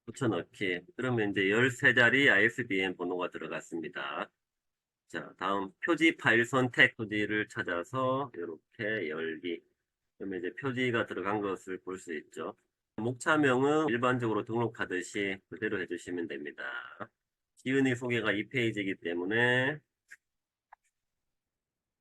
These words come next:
지은이 소개, 화면을 좀 크게 할게요. 자, 페이지 번호 숫자 이, 목차 추가 아래 생성이 되고요.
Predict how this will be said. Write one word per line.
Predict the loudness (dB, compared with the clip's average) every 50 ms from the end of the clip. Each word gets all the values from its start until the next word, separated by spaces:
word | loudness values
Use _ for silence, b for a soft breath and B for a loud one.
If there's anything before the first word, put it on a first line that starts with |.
| _ _ _ _ _ _ _ _ _ _ _ _ _ _ _ _ _ _ _ _ _ _ _ _ _ _ _ _ _ _ _ _ _ _ _ _ _ _ _ _ _ _ _ _ _ _ _ _ _ _
지은이 | -6 -4 -2 0 0 -2 -2 -4 -4 -4 -4 -4 -6
소개, | -6 -10 -10 -4 -2 -2 -2 -2 -4 _ _ _ _ _ _ _ _ _ _ _ _ _ _ _ _ _ _ _
화면을 | -12 -8 -8 -8 -8 -8
좀 | -10 -14 -14 -14
크게 | _ -12 -8 -6
할게요. | -6 -6 -8 -10 -14 _ -14 -12 -12 -12 -14 -16 -14 -14 -14 -14 -14 _ _ _ _ _ _ _ _ _ _ _ _ _ _ _ _ _ _ _ _ _ _ _ _ _ _ _ _ _ _ _ _ _ _ _ _ _
자, | -6 -6 -6 -8 -12 _
페이지 | -2 0 0 2 0 2
번호 | 2 2 2 2 0
숫자 | -2 -6 -12 -4 2 4 4 6
이, | 4 4
목차 | 2 0 -4 -2 -4 -6 -6
추가 | -6 -10 -12 -6 -4 -2 -2 -2
아래 | 0 -2 -2 -2
생성이 | -2 -4 -4 -4 -4 -4 -6 -6 -6
되고요. | -6 -8 -8 -8 -8 -8 -8 -8 -8 -8 -10 -12 -12